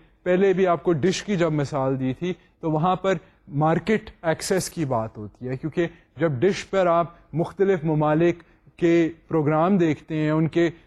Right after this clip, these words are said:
درمیان جب آپ ان کے پروڈکٹس کے بارے میں دیکھتے ہیں، چاہے وہ ایئر کنڈیشنر ہے، چاہے وہ آئس کریم ہے، چاہے وہ چاکلیٹ ہے،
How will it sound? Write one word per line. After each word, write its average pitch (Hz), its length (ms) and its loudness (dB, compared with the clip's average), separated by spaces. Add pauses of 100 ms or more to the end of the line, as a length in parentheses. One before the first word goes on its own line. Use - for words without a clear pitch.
(140)
درمیان 160 500 2
جب 170 160 2
آپ 170 160 2
ان 160 140 0
کے 185 120 0
پروڈکٹس 185 720 0 (240)
کے 185 100 0
بارے 156 280 2
میں 160 180 2
دیکھتے 135 380 -2
ہیں، 131 160 0 (280)
چاہے 165 180 0
وہ 165 180 2
ایئر 165 140 2
کنڈیشنر 165 600 0
ہے، 151 300 2
چاہے 147 240 0
وہ 151 180 2
آئس 151 260 0
کریم 165 280 0
ہے، 143 320 0
چاہے 147 160 0
وہ 147 140 0
چاکلیٹ 165 540 -2
ہے، 123 140 -2